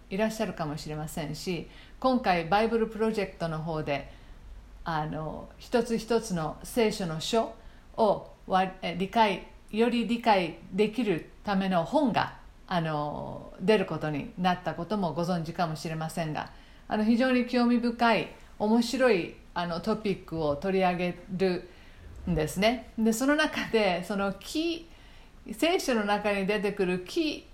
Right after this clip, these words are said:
樹木、あ、のことがあったんです。で、あ、これは面白いなと思って、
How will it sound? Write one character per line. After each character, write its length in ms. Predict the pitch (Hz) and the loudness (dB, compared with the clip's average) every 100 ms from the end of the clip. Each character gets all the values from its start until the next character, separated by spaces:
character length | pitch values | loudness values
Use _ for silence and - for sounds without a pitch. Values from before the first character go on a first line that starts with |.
| - 233 | -6 -4
樹 200 | 175 277 | 0 2
木、 680 | 415 277 - 196 180 151 - - | 4 2 4 2 2 -2 -6 -2
あ、 280 | 196 180 175 | 2 2 2
の 180 | 196 208 | 0 0
こ 120 | 202 | -2
と 200 | 202 196 | 0 2
が 260 | 165 - - | 2 2 0
あ 80 | 190 | 0
っ 140 | 196 | 0
た 120 | - 151 | -2 -4
ん 60 | |
で 100 | - | -4
す。 180 | 131 - - - - - - - - - - - | -8 -12 -20 -20 -20 -20 -20 -20 -20 -20 -20 -6
で、 560 | 185 202 202 143 - - - - - - | 0 6 6 6 0 -16 -20 -20 -4 6
あ、 260 | 214 170 - | 6 6 2
こ 100 | 220 | 2
れ 160 | 233 | 4
は 220 | 302 302 294 | 4 6 6
面 240 | 285 294 | 4 2
白 340 | - 294 285 | 2 2 4
い 80 | 262 | 2
な 240 | 202 190 196 | 2 0 0
と 160 | 180 | -2
思 200 | 165 170 | -2 -4
っ 60 | 170 | -6
て、 480 | - 202 185 156 | -4 0 2 0